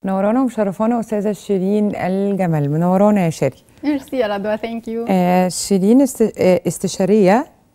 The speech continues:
Speaker 1: آه، استشارية العلاقات والصحة النفسية.
Speaker 2: أيوة.
Speaker 1: صح كده؟ مش كده؟ أنا
Speaker 2: صح
Speaker 1: بمسك
Speaker 2: كده.
Speaker 1: ده عشان
Speaker 2: <laughs>
Speaker 1: التايتلز بس بتبقى طويلة
Speaker 2: لا،
Speaker 1: جدا.
Speaker 2: تمام.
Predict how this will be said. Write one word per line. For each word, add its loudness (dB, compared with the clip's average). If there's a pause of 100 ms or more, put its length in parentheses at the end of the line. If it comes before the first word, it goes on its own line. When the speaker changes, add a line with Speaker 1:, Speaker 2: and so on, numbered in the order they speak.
(100)
Speaker 1:
آه، 0
استشارية -2 (120)
العلاقات -2
والصحة -8 (120)
النفسية. -4
Speaker 2:
أيوة. -8
Speaker 1:
صح -2
كده؟ -2
مش -6
كده؟ -4
أنا 2
Speaker 2:
صح 4
Speaker 1:
بمسك 0
Speaker 2:
كده. -2
Speaker 1:
ده 4
عشان 2 (220)
Speaker 2:
<laughs> -8
Speaker 1:
التايتلز 2
بس 0
بتبقى 2 (120)
طويلة 0
Speaker 2:
لا، -4
Speaker 1:
جدا. -12
Speaker 2:
تمام. -12